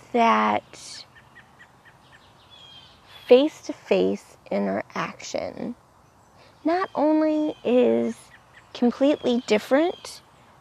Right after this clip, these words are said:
than virtual face-to-face interaction, but that face-to-face interaction is vital to our well-being as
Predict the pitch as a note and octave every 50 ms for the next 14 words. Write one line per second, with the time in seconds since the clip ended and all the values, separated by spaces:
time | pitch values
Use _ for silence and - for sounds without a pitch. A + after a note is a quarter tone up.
0 | _ - A3 A3+ G#3+ G#3+ G#3 G3+ G3 F#3+ G3 G3 - - - D4+ D#4 E4 E4+ F4
1 | F4 F4 F4 - - - D#4 D#4 D4 - - E4+ - - E4+ E4+ E4 - - -
2 | - D#4 D#4+ E4 E4 E4 E4 E4+ - - - F#4 F#4 F#4+ G4 F#4+ - - - -
3 | _ _ _ _ _ _ _ _ B3 A#3 A3+ G#3+ - - _ - A#3 A3+ G#3+ G#3+
4 | - - _ - _ _ _ _ _ _ _ - - - - - - - - -
5 | C#4+ D4+ D#4 D#4 - - - - D#4 - - - - A#3+ A3+ B3 B3 B3 A#3+ -
6 | - - - - - - A3+ B3 B3 A#3+ - - - - - - - - A#3+ B3
7 | B3+ C4 - - - - - A3 G#3 G3 G3 G#3 - - - - G#3 G#3 G#3 G3
8 | E3+ F3+ - G3+ A#3 C4+ C#4+ D4 D4 - - - - - - - - - - -
9 | - _ - - - - - A#3+ A#3 A3+ A3+ A3+ A3+ A3+ A3+ A#3 A3+ A#3 - _
10 | _ _ _ _ _ _ _ _ _ _ - _ _ _ - - - _ - -
11 | - - - - - - G3+ G3+ G3 F#3+ F#3+ G3 F#3+ F3+ F#3 F#3 F#3 - - F3+
12 | C3 A2 A2+ F2+ - - - A3+ - _ _ _ _ _ _ _ _ _ _ _
13 | - _ _ _ _ _ _ - E3+ F3+ F3+ F#3+ F#3 F3+ F3 F3+ G3 - -